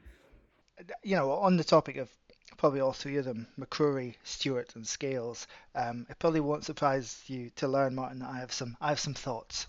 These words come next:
on these. Um, fir-, <laughs> firstly, <laughs> the, the Ross McCrorie situation. Um, what's he really good at? And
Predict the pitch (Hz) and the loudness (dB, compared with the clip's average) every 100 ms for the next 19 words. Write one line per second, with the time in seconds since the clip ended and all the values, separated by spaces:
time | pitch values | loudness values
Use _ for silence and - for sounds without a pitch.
0 | - 117 120 120 - - - - - 151 | -8 -8 -8 -12 -12 -12 -14 -4 6 6
1 | 147 147 - - - 185 185 151 - 185 | 6 -2 -6 -6 12 12 12 2 10 10
2 | - 160 135 156 139 185 - - - - | 12 6 6 0 6 6 6 -4 -8 2
3 | 156 - 165 160 131 202 - 156 - 160 | 12 12 12 8 10 8 8 -2 2 4
4 | 147 127 - - - - 156 151 143 143 | 4 0 -8 -12 -12 -2 0 2 2 2
5 | 131 131 117 - - 143 131 131 120 - | 2 -2 -4 -12 0 2 2 0 -4 -8
6 | _ _ _ _ _ _ - 247 262 226 | _ _ _ _ _ _ -4 0 2 2
7 | 170 151 170 147 135 147 123 - - - | 2 4 4 2 0 -2 -2 -8 -12 -16
8 | - _ _ _ _ _ _ - 127 131 | -20 _ _ _ _ _ _ -8 -8 -8